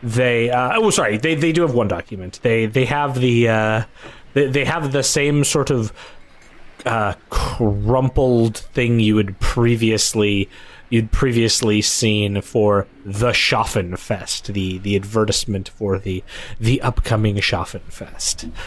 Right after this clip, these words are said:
Um, but beyond that, they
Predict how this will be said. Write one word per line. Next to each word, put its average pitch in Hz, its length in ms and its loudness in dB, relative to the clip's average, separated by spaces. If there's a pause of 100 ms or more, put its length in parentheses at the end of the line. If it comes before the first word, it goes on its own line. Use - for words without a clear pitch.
(240)
Um, 90 580 -6 (100)
but 110 240 -4
beyond 131 460 2
that, 101 540 0
they 95 140 -2